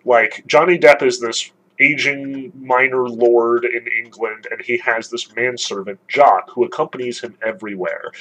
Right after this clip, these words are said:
And while it's set up to be funny, the way that Depp's character relies on Jock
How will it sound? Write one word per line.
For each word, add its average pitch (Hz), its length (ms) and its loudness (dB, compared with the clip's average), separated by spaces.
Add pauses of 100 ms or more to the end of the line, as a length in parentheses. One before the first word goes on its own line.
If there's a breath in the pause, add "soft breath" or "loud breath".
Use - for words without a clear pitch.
(280 loud breath)
And 147 100 -2
while 160 240 10
it's 156 160 6
set 240 280 8
up 202 160 6
to - 120 -10
be 127 160 -4
funny, 156 480 -2
the 123 160 -6
way 156 240 4
that 190 160 4 (340)
Depp's 143 300 2
character 139 400 0
relies 131 720 4
on 107 260 -4
Jock 90 380 -6